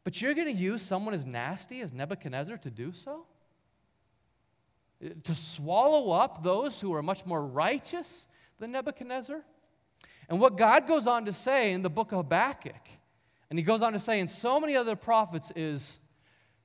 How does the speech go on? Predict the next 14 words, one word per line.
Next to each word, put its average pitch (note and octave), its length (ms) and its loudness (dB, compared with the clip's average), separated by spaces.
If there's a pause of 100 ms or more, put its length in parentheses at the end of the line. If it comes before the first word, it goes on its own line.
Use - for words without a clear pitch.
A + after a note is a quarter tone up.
(140)
"Don't A#3 460 8
worry G#3 680 10
about F3+ 560 8
those B3+ 400 10
people B3 580 2
out F#3+ 280 8
there. E3 320 6 (3000)
Don't D#4 260 10
worry D#4 300 12
about A#3+ 260 12
what B3+ 160 6
happens B3+ 480 8
amongst G#3+ 420 4
them G#3+ 500 6